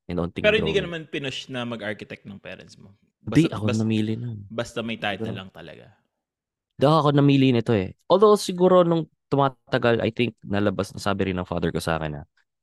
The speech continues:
Speaker 1: medyo ano, first, ano, yun yung fir-, yun din yung pangarap niya dati. Mag-architect.
Speaker 2: Mm.
Speaker 1: Kasi mas maganda penmanship niya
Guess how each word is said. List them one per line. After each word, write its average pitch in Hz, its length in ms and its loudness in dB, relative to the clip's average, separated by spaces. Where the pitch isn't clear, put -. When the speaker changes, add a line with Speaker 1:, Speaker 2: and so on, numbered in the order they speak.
Speaker 1:
medyo 85 400 -2
ano, 76 320 -12
first, 98 320 -8
ano, 85 160 -4
yun 87 320 -4
yung - 40 -12
fir-, - 200 -10
yun 92 160 -2
din 92 240 -2
yung 87 320 -6
pangarap 85 320 -4
niya 76 240 -8
dati. 73 160 -16
Mag-architect. 78 800 -8
Speaker 2:
Mm. - 560 -20
Speaker 1:
Kasi 110 240 -6
mas 123 240 -4
maganda 113 320 -2
penmanship 98 560 -6
niya 82 100 -12